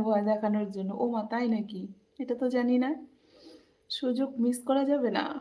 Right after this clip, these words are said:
বলে হাসছে। হ্যাঁ, তো সবগুলো ভাই আমার বদমাস তোরা, বুঝলি? ওয়াইটিতে যতগুলো ভাই আছিস, প্রত্যেকটা তোরা এক একটা শয়তানের একদম ডিপো, ঠিক আছে?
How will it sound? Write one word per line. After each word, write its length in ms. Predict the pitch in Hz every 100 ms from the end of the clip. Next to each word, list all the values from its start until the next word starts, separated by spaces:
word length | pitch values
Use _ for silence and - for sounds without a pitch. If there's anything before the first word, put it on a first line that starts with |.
| -
বলে 180 | 226 277
হাসছে। 460 | 233 220 - - - 233
হ্যাঁ, 460 | 240 294 294 247 226 240
তো 120 | 240 311 294
সবগুলো 440 | - 214 220 311 381
ভাই 280 | 247 202 240
আমার 200 | 254 285
বদমাস 460 | 214 196 196 254 269
তোরা, 220 | 233 185
বুঝলি? 420 | 180 208 226 339 269 - - _ _ _ - _ _ -
ওয়াইটিতে 440 | 214 214 254 262
যতগুলো 440 | 247 196 214 247 269
ভাই 280 | 214 190 214
আছিস, 280 | 247 247 233 -
প্রত্যেকটা 460 | 214 - 277 -
তোরা 180 | 277 254
এক 100 | 226
একটা 300 | 220 220 214 214 349 - _ _
শয়তানের 640 | - - 202 202 226 240 226
একদম 280 | 220 226 220
ডিপো, 420 | 196 214 208 208 170 - 247 247
ঠিক 180 | - 247
আছে? 280 | 285 285